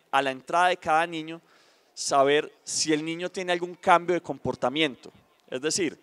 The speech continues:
van a pedirnos, nos van a permitir medir la emoción de los niños,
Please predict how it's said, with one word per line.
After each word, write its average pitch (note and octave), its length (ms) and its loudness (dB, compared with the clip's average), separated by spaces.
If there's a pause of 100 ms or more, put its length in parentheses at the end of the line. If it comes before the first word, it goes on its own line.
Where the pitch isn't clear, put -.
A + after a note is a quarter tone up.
(400)
van C#3 180 0
a D#3+ 40 -4
pedirnos, D3 640 0
nos C3+ 220 -6
van D3 160 0
a E3+ 100 -2
permitir C3+ 400 -6
medir D#3+ 340 -2
la D#3 200 0
emoción D#3+ 560 -2
de E3 100 0
los C#3 140 0
niños, C3 440 -8